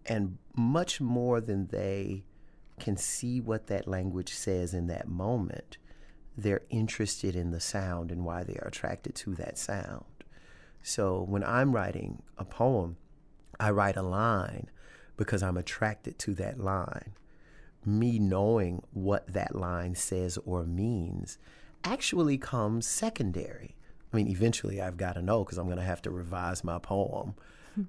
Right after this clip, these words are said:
Speaker 1: But in the moment of the first draft, I'm writing in order to make rhymes happen or make metaphors happen. And because I'm interested in the sounds of things, and because I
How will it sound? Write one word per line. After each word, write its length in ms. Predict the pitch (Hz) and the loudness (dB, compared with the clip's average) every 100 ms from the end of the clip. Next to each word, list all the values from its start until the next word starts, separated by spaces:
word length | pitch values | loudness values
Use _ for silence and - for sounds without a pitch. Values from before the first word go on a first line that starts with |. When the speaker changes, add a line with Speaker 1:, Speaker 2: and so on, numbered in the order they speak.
| - | 0
Speaker 1:
But 200 | - 139 - | 2 2 4
in 220 | 151 139 | 4 6
the 80 | 123 | 6
moment 580 | 123 131 147 175 165 | 4 4 4 4 2
of 160 | - 101 | 0 -2
the 80 | 101 | -4
first 400 | - - - - | -2 -4 -4 -2
draft, 680 | 104 131 156 87 95 - - - - - - - | 0 0 0 -6 -10 -16 -20 -20 -20 -20 -16 0
I'm 340 | 135 175 185 | 4 4 6
writing 380 | 113 95 92 95 | 6 6 4 4
in 120 | 92 - | 2 2
order 300 | 101 95 92 | 2 2 2
to 460 | - 98 92 87 - | 0 2 2 0 -2
make 340 | - 95 95 90 | 0 0 0 0
rhymes 360 | 92 90 87 | 0 2 -2
happen 340 | - 90 82 92 | -2 -4 -2 -2
or 100 | 90 | 0
make 300 | 90 92 - | 0 -2 -2
metaphors 540 | 90 85 - - - | -2 -2 -4 -4 -4
happen. 440 | - - - 55 - - - - - | -2 -4 -2 -6 -6 -12 -20 -20 -4
And 100 | - | 0
because 300 | 101 - 113 | 2 2 2
I'm 160 | 101 98 - | 2 0 0
interested 540 | - 110 - 107 - - | 2 2 4 0 0 -2
in 140 | 87 | 0
the 80 | 107 | 0
sounds 600 | - - 95 98 92 90 | -2 -2 -2 -2 -4 -6
of 120 | 87 | -8
things, 580 | - 90 87 90 95 - - - - - | -6 -4 -4 -4 -6 -8 -12 -20 -20 -4
and 120 | 107 | 0
because 260 | 95 101 101 | 2 2 2
I 160 | 104 | 0